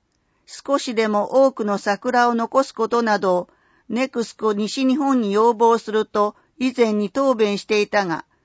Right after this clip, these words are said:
この間の経過を聞く。なお、この桜は住民が植樹したものであり、接ぎ木等で桜を残すなど、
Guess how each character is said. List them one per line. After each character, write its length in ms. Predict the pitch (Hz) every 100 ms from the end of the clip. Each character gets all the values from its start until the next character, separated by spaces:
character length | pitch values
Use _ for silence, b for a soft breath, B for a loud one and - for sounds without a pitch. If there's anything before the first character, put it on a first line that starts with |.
| _ _ _
こ 140 | 247
の 160 | 254 247
間 260 | 269 269
の 160 | 240 185
経 240 | 208 220
過 220 | - 202 196
を 80 |
聞 160 | - 180
く。 220 | - 147 - _ _ _ _ _
な 280 | - 233 214
お、 100 | 98 b b _
こ 120 | 247
の 140 | 262
桜 480 | 254 240 254 233 226
は 240 | 214 214 -
住 280 | 170 247 277
民 260 | 269 262 254
が 140 | 240
植 340 | - 226 262
樹 140 | 254 254
し 80 | -
た 120 | 247
も 120 | 247
の 140 | 254
で 160 | 214 185
あ 100 | 180
り、 180 | 165 - _ _ _ _ _ _
接 200 | - 233
ぎ 140 | 247
木 200 | 269 262
等 280 | - 269 247
で 160 | 196 185
桜 500 | 196 202 254 254 247
を 60 |
残 300 | 240 233 269
す 120 | 269
な 180 | 220 196
ど、 240 | 180 180